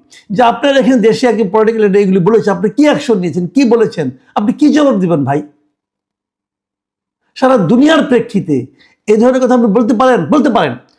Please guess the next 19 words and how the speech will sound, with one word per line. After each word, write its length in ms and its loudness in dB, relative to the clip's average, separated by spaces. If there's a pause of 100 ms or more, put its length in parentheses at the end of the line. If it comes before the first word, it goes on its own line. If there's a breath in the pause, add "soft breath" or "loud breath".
(140)
যদি 120 2 (160)
তার 100 0
সঙ্গে 200 -2
আপনার 220 -2
যুদ্ধ 240 0
অবস্থা 340 0
থাকে। 320 -8 (560)
আপনার 240 -2
সঙ্গে 260 2
ভারতের 300 2
যুদ্ধ 220 0
অবস্থা 300 0
আছে? 520 -2 (1600)
ভারতের 580 0
রাষ্ট্রদূত 380 0
কি 60 0
দেশে 200 2
আছে 200 2
না? 240 -2